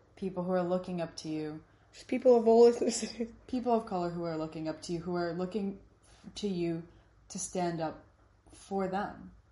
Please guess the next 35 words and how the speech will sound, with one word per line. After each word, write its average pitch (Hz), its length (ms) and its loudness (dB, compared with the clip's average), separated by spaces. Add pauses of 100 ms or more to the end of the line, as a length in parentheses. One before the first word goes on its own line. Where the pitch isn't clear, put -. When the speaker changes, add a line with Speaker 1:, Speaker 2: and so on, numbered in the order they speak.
(140)
Speaker 1:
for 208 200 -2
their 196 260 0
rights. - 560 -8 (400)
Speaker 2:
Because 294 540 4
you, 294 320 6 (440)
this 311 180 4
is 359 140 8
the 302 100 6
thing, 247 380 6
right? 262 440 0 (340)
People 294 280 8
say, 285 320 12
"Well, 262 440 10 (380)
artists 339 540 10
are 254 120 8
just 294 280 6
normal 285 300 6
people." 254 580 6 (500)
If 302 240 4
you 349 140 12
have 294 280 4
an 269 100 8
Speaker 1:
They're 226 80 6
Speaker 2:
audience, 233 460 10
Speaker 1:
certainly 202 460 6
not 170 420 0
Speaker 2:
if 330 160 8
you, 349 60 12
Speaker 1:
normal - 160 6
Speaker 2:
if - 140 2
you 392 100 12
Speaker 1:
people. 349 140 8
Speaker 2:
have 359 140 12
an 320 100 10
audience 311 760 8